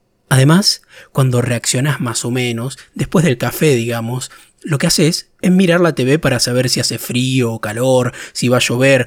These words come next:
o si va a caer un meteorito a la hora del almuerzo, y con lo único que te encontrás es con malas noticias, que robaron acá, que hubo un homicidio allá, que hay probabilidades de granizo los próximos veintitrés días.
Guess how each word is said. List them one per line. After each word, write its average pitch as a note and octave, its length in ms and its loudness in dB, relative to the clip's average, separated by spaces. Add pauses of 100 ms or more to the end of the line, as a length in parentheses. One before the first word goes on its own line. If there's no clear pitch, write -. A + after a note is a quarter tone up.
(140)
o A#2 100 -4
si - 100 -4
va B2+ 100 0
a - 40 -4
caer C3 240 2
un B2 100 4
meteorito A#2+ 640 -4
a A#2 60 -2
la A#2 100 -4
hora B2+ 160 0
del A#2 120 -6
almuerzo, B2+ 760 2 (520)
y - 80 -2
con C#3+ 180 4
lo D3 100 4
único F3+ 320 4
que - 100 -4
te C#3+ 80 -4
encontrás A#2+ 840 -4 (180)
es - 400 -2 (140)
con D#3 160 -2
malas E3 320 2
noticias, C#3 680 -2 (240)
que - 80 0
robaron D3 340 2
acá, C3+ 440 -4 (180)
que - 120 0
hubo C#3+ 140 0
un C#3 80 0
homicidio B2+ 420 -4
allá, C3 420 -4 (180)
que - 80 -2
hay D#3 80 4
probabilidades C3 640 0
de C3 100 2
granizo B2 420 0
los A#2+ 120 -4
próximos B2+ 460 -2
veintitrés A#2+ 520 -4
días. B2 560 -2